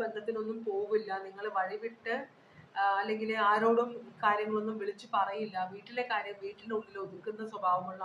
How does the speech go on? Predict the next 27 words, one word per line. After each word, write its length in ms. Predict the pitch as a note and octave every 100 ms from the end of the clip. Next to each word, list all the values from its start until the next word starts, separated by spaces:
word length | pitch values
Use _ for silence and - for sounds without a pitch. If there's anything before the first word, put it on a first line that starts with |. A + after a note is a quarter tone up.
| F3+
ആളാണ് 380 | F3 F3+ F3 E3+
നിങ്ങളെന്നാണ് 480 | E3+ E3+ F3 E3+ D#3+
പറയുന്നത്. 400 | E3+ E3 E3 A#3 C#4+ - - - - A3
അതുപോലെ 360 | A3+ A#3 B3+ B3 A3+
തന്നെ 300 | - D4 - - - - - G#3+
നിങ്ങൾ, 260 | A3 A3+ A#3 A#3+ A#3 A3+ A3 G3+
ആ, 280 | G3+ G#3 G#3
ഈ 20 | C#4 C#4
പേഴ്സൺ 300 | C4 C4+ D4
ഒരു 80 | C#4+ A#3+
പ്രചോദനമാണ്, 680 | G#3+ A3 A3 A#3 A#3 G3 F#3+
ഒരു 80 | G#3+ G#3+
മോട്ടിവേഷൻ 560 | G#3+ A#3 A#3 A#3 A#3+ G3
ആണ് 100 | E3 E3
നിങ്ങൾ. 220 | E3+ E3 D#3 -
അപ്പൊ 120 | G#3+ A#3
നിങ്ങളില്ലാതെ 580 | A#3 C#4 D4 A3+ G#3+ A3 G#3+
നിങ്ങളുടെ, 320 | F#3+ G3 G#3+ G#3+
നിങ്ങൾ 180 | G3 A3
സ്നേഹിക്കുന്ന 380 | - F3+ G3+ G3
ആൾക്ക് 180 | F3 E3
പറ്റില്ല. 300 | C#4 C#4 A3 - - - -
പക്ഷെ 180 | A3+ C4+
പാസ്റ്റിൽ 440 | C4 A#3+ B3+ D#4+
നിന്ന് 140 | D4 C4
ഒരാൾ 200 | A3+ A3+ A#3
വന്നത് 380 | G3 G#3 A#3 C4